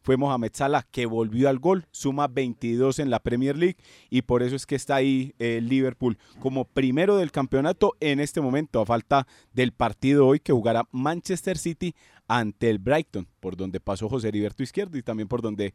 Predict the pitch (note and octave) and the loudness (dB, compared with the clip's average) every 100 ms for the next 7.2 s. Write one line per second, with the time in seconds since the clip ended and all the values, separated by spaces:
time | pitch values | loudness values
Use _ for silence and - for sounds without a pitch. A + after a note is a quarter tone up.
0 | _ _ - G#2 - A#2 - B2 A2+ C3+ | _ _ -8 -6 -2 -4 -2 -6 -6 -2
1 | B2+ A2 G2+ - A2 A#2+ - B2 A2 G2+ | -2 -2 -4 -6 -6 -6 -8 -4 -4 -4
2 | - G#2 G2+ G2 D3+ C3+ A2 G#2 G#2 A#2+ | -4 -4 -2 -2 -2 -2 -2 -2 -2 -6
3 | - - G3+ F#3 D#3 D#3 D#3 D3+ _ _ | -4 2 2 2 2 2 2 -4 _ _
4 | A2+ B2 C3+ - E3 E3+ D#3+ F3 _ - | -4 -2 0 0 -2 0 0 0 _ -4
5 | B2+ A2 B2 C3+ D3+ - - A#2+ A2+ B2 | 0 0 0 -2 -2 -8 -8 -4 0 0
6 | G2+ G#2 G2+ A2 - E3 G3 F3 A3+ A3 | 0 -4 -6 -6 -4 -4 -2 -2 -4 -2
7 | G#3 | -2